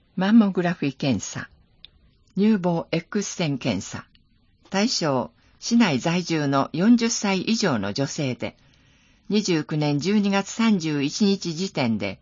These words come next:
奇数年齢の方。ただし、次の丸一から丸四のいずれかに該当する方はご遠慮ください。丸一、現在治療中、または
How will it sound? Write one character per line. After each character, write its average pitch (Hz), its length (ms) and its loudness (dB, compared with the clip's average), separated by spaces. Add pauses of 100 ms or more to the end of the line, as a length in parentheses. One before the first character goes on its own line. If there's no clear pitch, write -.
(360)
奇 190 120 0
数 233 260 0
年 202 260 2
齢 113 220 -2
の 127 100 0
方。 - 340 -12 (680)
た 214 120 -4
だ 156 120 -2
し、 - 320 -8 (340)
次 208 240 2
の 139 300 0
丸 196 280 0
一 214 220 -2
か 143 140 0
ら 135 80 2
丸 165 260 0
四 170 260 0
の 120 200 -2
い 156 60 -4
ず 214 120 2
れ 220 100 0
か 180 160 -4
に 165 120 -4
該 175 200 -4
当 185 200 -4
す 185 120 -8
る 180 80 -6
方 180 280 -6
は 139 180 -2
ご 143 140 -2
遠 135 120 -2
慮 127 140 -6
く - 80 -14
だ 120 140 -8
さ - 180 -10
い。 107 100 -14 (960)
丸 165 260 -6
一、 117 380 -6 (600)
現 214 260 4
在 117 240 -2
治 - 140 -4
療 165 220 0
中、 123 380 -8 (180)
ま 175 160 -4
た 196 160 -2
は 120 200 -2